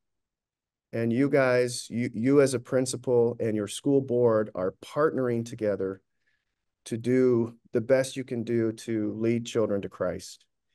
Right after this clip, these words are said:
And so when you're working with your school boards, you have to remember that you're working together. It's a partnership. You wanna do the best you can to foster that relationship,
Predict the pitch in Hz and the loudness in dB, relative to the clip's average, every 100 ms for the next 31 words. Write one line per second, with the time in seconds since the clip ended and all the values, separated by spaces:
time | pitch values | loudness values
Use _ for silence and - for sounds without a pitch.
0 | _ _ _ _ 110 107 - 117 110 113 | _ _ _ _ -6 -4 4 6 8 6
1 | 113 113 135 147 147 139 135 123 - 135 | 6 6 6 6 4 4 2 -4 -4 -2
2 | 123 120 113 117 107 143 135 135 127 123 | 0 0 0 0 -2 0 0 0 0 2
3 | 123 120 107 107 107 107 120 127 117 117 | 0 0 -2 -2 -6 -4 -4 -4 -8 -2
4 | 113 110 104 95 - 139 - 120 120 127 | 0 0 -2 -4 -6 -2 -2 -2 -4 -2
5 | 117 - - _ _ _ _ _ _ _ | -2 -4 -20 _ _ _ _ _ _ _
6 | - 127 131 151 143 143 127 135 139 143 | -4 2 6 6 8 6 6 6 4 2
7 | 135 - 135 127 120 - - 131 143 - | -6 -2 -2 0 -4 -6 -2 0 0 -4
8 | 139 120 113 117 _ _ 117 117 - 117 | -4 -4 -4 -8 _ _ 0 2 2 0
9 | 117 127 123 120 110 110 101 | 2 2 0 -6 -6 -2 -2